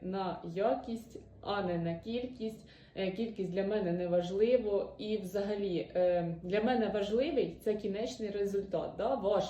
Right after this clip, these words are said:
результат, щоб ви досягли того, що хотіли. Що ж розповідає більшість спеціалістів на своїх сторінках, на своїх там навчаннях,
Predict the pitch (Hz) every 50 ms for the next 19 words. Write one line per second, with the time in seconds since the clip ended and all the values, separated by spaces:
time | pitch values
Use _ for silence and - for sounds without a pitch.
0 | - 151 165 170 170 170 165 165 - 180 156 - - - - - - 170 165 175
1 | 240 269 226 247 240 240 - 226 196 214 233 269 262 - 202 190 202 220 214 -
2 | - 214 208 220 - - 196 196 - - 190 175 160 - - - - - - -
3 | - - 277 302 277 - 226 208 202 214 220 220 - - 208 196 196 180 185 220
4 | 247 247 233 208 185 170 170 202 226 254 - - 208 196 - - - 196 185 -
5 | - 196 190 190 208 240 269 262 - - 208 190 190 196 190 - 196 196 196 226
6 | 240 233 - - 208 190 196 190 196 208 233 254 277 277 - 190 185 196 220 220
7 | - - 196 175 170 190 214 226 226 - - - 180 175 175 170 165 170 175 175
8 | - - - 233 233 254 269 262 247 220 202